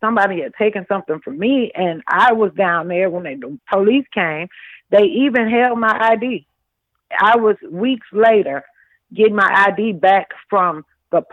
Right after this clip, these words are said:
police officer. Why would the police officer still have my I D? You know, it, that was crazy to me, and I had to go through the system all over again. Like,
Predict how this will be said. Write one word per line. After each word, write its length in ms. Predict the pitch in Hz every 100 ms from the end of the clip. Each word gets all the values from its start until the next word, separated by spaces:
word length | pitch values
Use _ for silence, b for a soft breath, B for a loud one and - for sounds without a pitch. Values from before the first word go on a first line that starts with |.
| -
police 500 | 208 185 220 262 - -
officer. 720 | 165 143 - 131 _ - 311 _ _ _ _ _ _ _ _ _
Why 240 | - 190 208
would 80 |
the 80 | 190
police 460 | - 185 170 254 302
officer 460 | 170 147 - - 143
still 240 | - 147 143
have 200 | 143 127
my 240 | 135 127
I 180 | 131 117
D? 240 | 117 92 - _ _ _ _ _ _ _ _ _ _ -
You 160 | 156 170
know, 80 | -
it, 300 | 175 170 151
that 240 | 170 196 220
was 140 | 214 -
crazy 480 | - 208 196 180 196 -
to 60 |
me, 360 | 180 202 233 226
and 180 | 170 165
I 100 | 202
had 220 | 214 175
to 40 | 165
go 200 | 175 196
through 280 | 214 190
the 40 | 175 _
system 440 | 202 202 - 202 -
all 380 | 165 185 214
over 240 | 240 262 208
again. 400 | 180 175 175 170
Like, 260 | 160 156